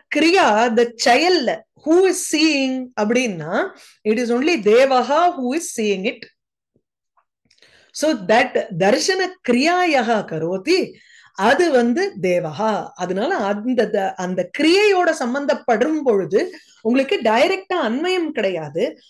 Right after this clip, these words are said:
ஆனா கிரியையை செய்யக்கூடியவன், but he is not said directly by the கிரியா, கிரியா பதம். ஆகையினால அவனுக்கு அனுக்த கர்த்தான்னு சொல்லி திருத்தியா விபக்தி போடுறோம்.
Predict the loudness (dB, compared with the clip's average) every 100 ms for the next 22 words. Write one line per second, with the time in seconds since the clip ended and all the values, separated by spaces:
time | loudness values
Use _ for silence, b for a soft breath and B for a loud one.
0 | b -4 -2 -2 -2 0 0 0 0 0
1 | 0 0 -6 -4 -2 -2 -2 -6 -8 B
2 | B -2 0 0 -2 0 0 -2 -4 -6
3 | 0 0 0 0 0 0 -2 _ -10 -2
4 | 0 2 4 2 0 -6 -4 -2 0 0
5 | 0 -2 -2 -4 -4 -2 -4 -4 B B
6 | B -4 0 2 2 2 0 2 2 0
7 | -4 _ _ -8 -4 -2 -2 -4 -4 -4
8 | -6 -8 -8 -10 -8 -6 -2 -2 -6 -4
9 | 0 0 0 -4 -4 -2 -2 -2 -4 -8
10 | -6 -6 -8 -4 -4 0 -2 -2 -6 -8
11 | -8 -6 -8 -10